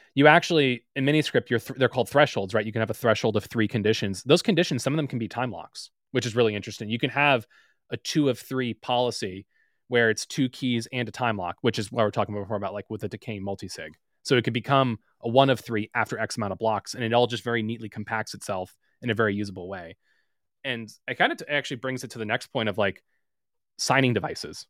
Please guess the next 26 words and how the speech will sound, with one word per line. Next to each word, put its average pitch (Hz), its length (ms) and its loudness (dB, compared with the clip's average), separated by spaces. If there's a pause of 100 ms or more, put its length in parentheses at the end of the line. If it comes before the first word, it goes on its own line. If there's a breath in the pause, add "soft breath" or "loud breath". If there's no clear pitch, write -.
right? 104 160 -2
Hardware 117 380 6
wallets 90 340 -4
and, 104 160 -8
like, 101 220 -6
their 117 140 2
support 104 340 -6
for 104 80 -10
this. 92 180 -8
Today, 139 380 4
there's 117 340 -2
two 143 540 4 (500)
wallets 127 380 6
out 123 120 0
of 117 40 0
the 110 80 0
box 104 260 -6
that 101 120 -4
support 101 340 -8
this, - 300 -8
Spectre 135 360 0
D 127 140 0
I 127 100 2
Y 110 380 -2 (420)
and 117 240 -2
Ledger. 110 560 2